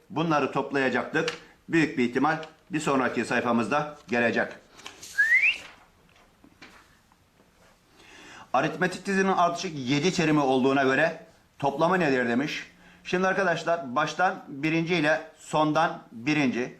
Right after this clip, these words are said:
baştan ikinci, sondan ikinci, baştan üçüncü, sondan üçüncü, C zaten tam ortaya düşüyor.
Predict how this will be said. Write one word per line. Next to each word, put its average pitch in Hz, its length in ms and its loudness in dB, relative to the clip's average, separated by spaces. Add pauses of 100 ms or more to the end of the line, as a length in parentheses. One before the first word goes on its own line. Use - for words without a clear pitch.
(280)
baştan 160 420 0
ikinci, 185 460 0 (140)
sondan 160 340 2
ikinci, 120 520 -4 (260)
baştan 160 360 0
üçüncü, 185 420 0
sondan 175 380 2
üçüncü, 139 560 0 (320)
C 165 220 2
zaten 147 400 0
tam 160 180 2
ortaya 147 320 0
düşüyor. 143 360 0